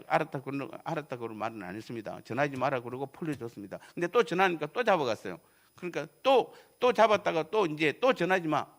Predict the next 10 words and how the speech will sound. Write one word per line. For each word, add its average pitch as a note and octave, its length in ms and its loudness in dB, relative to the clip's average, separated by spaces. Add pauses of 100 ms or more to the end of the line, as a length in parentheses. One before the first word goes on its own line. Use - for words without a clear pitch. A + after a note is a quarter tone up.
(120)
그러고 G#3+ 240 -2
풀어줬어요. E3+ 580 -4 (440)
그럼 A3+ 220 -2
이들이 A#3 300 0
이제 D#3 160 0
나와서, C#3+ 400 2
그러니까 A2+ 280 -10
베드로, D#3 400 -2
요한이 D#3 200 0
나와서 C3 360 -4